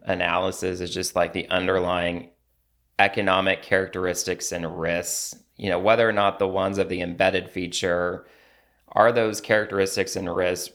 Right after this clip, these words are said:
really similar to the economic characteristics and risks of the host contract? Um,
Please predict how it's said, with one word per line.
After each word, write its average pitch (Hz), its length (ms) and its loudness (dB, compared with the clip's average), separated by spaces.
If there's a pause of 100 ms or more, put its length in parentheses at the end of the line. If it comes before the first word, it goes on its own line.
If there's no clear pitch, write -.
really 104 640 0
similar 87 640 -2
to 92 180 -4
the 90 100 2
economic 87 540 -2
characteristics 87 1300 -4
and 82 200 -4
risks 82 240 -4
of 82 120 -4
the 78 100 -6
host - 320 -8
contract? 71 760 -6 (560)
Um, 85 720 -2